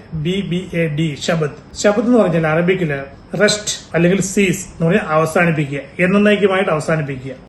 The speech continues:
പിന്നെ ബറൂച്ച് എന്നൊരു വാക്കാണ് ശബ്ദുറിച്ച്, അല്ലെ ശബ്ദുറിക് എന്ന് പറയുമ്പോൾ ബറൂച്ച് എന്നുള്ള വാക്കിന്റെ അർത്ഥം ബ്ലെസ്ഡ്, അനുഗ്രഹിക്കപ്പെടുക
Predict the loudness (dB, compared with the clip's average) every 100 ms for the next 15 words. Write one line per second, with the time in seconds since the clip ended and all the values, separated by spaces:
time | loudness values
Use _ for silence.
0 | -4 0 0 -2 -10 -12 -4 2 6 6
1 | 6 2 -6 -4 0 2 0 -2 -6 -2
2 | 0 4 4 4 2 -4 -6 -10 -6 0
3 | 2 2 4 4 6 2 2 2 2 2
4 | 4 4 4 4 4 2 0 -4 -6 -8
5 | -10 -12 -18 -16 -2 2 4 2 -6 -12
6 | -4 0 2 2 2 0 -2 -4